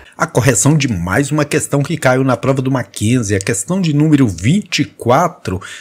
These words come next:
da prova dois mil e dezenove, grupo um, quatro, cinco e seis, prova A, onde eu vou ensinar como encontrar o domínio de uma função.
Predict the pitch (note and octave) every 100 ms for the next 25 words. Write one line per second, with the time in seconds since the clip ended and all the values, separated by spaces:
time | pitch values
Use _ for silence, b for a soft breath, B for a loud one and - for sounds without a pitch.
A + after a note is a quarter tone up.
0 | B F2+ G#2 G2 G#2 A2 A#2 A2+ A#2 A2
1 | G#2 G2 F2 D#2+ G2 F#2+ F#2+ A2 A2+ F3+
2 | D3+ F3 D#3+ G#2 B2+ C3+ A2+ B2 C3+ A#2+
3 | A#2 - - - B2 A#2 E3 - - C#3
4 | E3 - - G2 G2 D#3+ D#3 C3+ B -
5 | D#3+ G#3+ F3 G2+ C3 G3+ - - G2 G#2+
6 | - D3 D#3 D3+ C3+ B2 C3 C3+ A2+ G#2
7 | A3 E3+ B2+ F#3+ B3+ G#3 B2 G#2+ G3 F3+
8 | - E3 D#3+ - - G#2+ G#2 G2